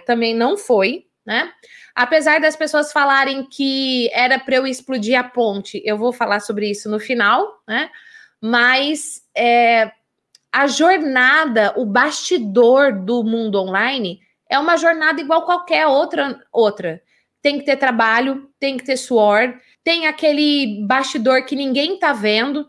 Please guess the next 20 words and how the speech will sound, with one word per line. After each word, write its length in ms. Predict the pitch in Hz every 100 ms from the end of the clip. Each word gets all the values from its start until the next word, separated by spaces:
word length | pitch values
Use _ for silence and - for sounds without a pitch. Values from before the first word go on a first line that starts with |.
| _
né? 220 | 226 -
Antes 340 | 285 349 440 -
de 80 | 285
eu 80 |
entrar 280 | 285 285 269
aqui 180 | 269 277
ao 120 | 262
vivo, 240 | 240 247 240
eu 40 |
estava 320 | 254 269 233
pintando 480 | 233 269 262 269 285
a 20 |
minha 240 | 311 269 262
unha 220 | 247 285
porque 540 | - 220 254 226 202 -
tava 220 | 220 240
toda 160 | 254 226
estragada 580 | - 262 233 208 226
a 40 | 226
ponta. 640 | - 208 190 220 220 320